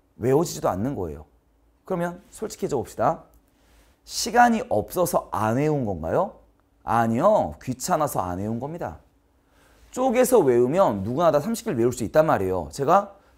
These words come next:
내가 이걸 내가 외웠던 방식이고 우리 현장 학생들한테 시키는 방식이란 말이야.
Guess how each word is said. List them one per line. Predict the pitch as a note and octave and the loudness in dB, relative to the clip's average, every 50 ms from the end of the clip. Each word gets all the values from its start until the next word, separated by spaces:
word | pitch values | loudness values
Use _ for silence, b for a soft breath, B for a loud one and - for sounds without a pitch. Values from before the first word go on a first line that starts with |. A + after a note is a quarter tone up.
| b b b _ _ _ _ _ _ _ | b b b _ _ _ _ _ _ _
내가 | - D3 F#3+ G#3+ G#3+ | 2 6 8 8 8
이걸 | F3 F3 E3+ - G#2 | 8 6 2 0 0
내가 | G#2+ B2 B2 D3+ A3 B3+ | 2 4 6 8 8 8
외웠던 | G3+ F3 F3 F3 - F3 D#3 | 8 8 8 8 6 4 2
방식이고 | C3 G#2 G2 - A#2 G#2+ G2+ G#2 B2 F3 D#3 G#2+ - - b b b b b b b b - | 2 0 -4 -4 -4 -2 -2 2 2 4 4 2 0 -4 b b b b b b b b -4
우리 | - C#3+ C#3+ | -2 -2 -2
현장 | - F3 B3+ B3 B3+ B3+ A#3+ | -2 -2 -2 2 4 4 4
학생들한테 | A3+ A3+ - - G#3 F3+ D#3 C#3 A2+ G#2 | 4 2 0 -2 -4 -2 -2 -2 -2 -2
시키는 | A2+ - - - - C4+ C4 A3 | -4 -8 -4 -2 0 0 0 0
방식이란 | C#3 G2 G2 - F3 E3 D3+ | 0 -2 -4 2 2 4 4
말이야. | C3+ A2+ F#2 F2 D#2+ D#2 D2+ D2 | 4 2 0 -2 -4 -6 -8 -10